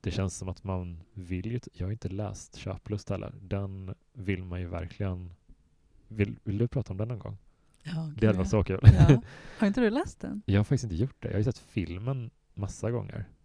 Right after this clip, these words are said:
Speaker 2: Jag trodde du hade läst den.
Speaker 1: Nej, jag t-
Speaker 2: Needful Things.
Speaker 1: Nej, nej,
Speaker 2: Nej.
Speaker 1: nej, jag har inte
Speaker 2: Okej.
Speaker 1: läst den. <laughs> Det bara, det bara slog mig nu, typ. Bara, det, jag har några såna riktiga King-luckor som bara... It har jag inte läst. Ehm,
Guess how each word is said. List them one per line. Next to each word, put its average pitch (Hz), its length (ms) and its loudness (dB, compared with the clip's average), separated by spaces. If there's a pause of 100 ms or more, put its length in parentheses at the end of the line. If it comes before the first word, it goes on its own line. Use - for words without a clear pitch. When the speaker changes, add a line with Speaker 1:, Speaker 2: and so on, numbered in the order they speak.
(360)
Speaker 2:
Jag 269 100 -2
trodde 240 220 -6
du 269 100 -6
hade 220 180 -4
läst - 200 -12
den. 214 240 -12
Speaker 1:
Nej, 120 640 0
jag 117 200 0
t- 226 80 -2
Speaker 2:
Needful 185 380 -2
Things. - 480 -12 (180)
Speaker 1:
Nej, 110 440 0
nej, 101 240 -2
Speaker 2:
Nej. 170 280 2
Speaker 1:
nej, 101 100 -2
jag 104 80 -2
har 208 80 -2
inte - 120 8
Speaker 2:
Okej. 233 120 12
Speaker 1:
läst 285 140 12 (140)
den. 143 100 6 (240)
<laughs> - 200 -14
Det 113 100 4
bara, 135 120 8
det 110 80 2
bara 131 100 2
slog 107 360 0
mig 151 120 -4
nu, 110 80 -4
typ. - 140 -10
Bara, 95 100 -4
det, - 100 -6
jag 101 120 0
har 127 80 4
några 131 340 4
såna 101 340 -2
riktiga 107 380 -4
King-luckor 92 460 -4
som 95 140 -8
bara... 85 300 -2 (640)
It - 300 -4
har 113 80 0
jag 110 60 0
inte 104 140 -2
läst. 104 540 -4 (240)
Ehm, 87 640 -6